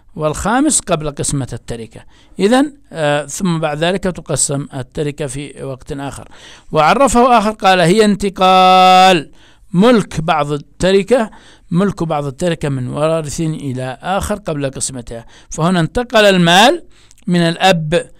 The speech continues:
إلى الأبناء قبل أن يقسم بين الأبناء الباقين، وهذه هي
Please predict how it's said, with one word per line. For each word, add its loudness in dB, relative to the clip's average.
إلى 0
الأبناء -2
قبل -2
أن 0
يقسم 0
بين 0
الأبناء -6
الباقين، -6
وهذه -2
هي -2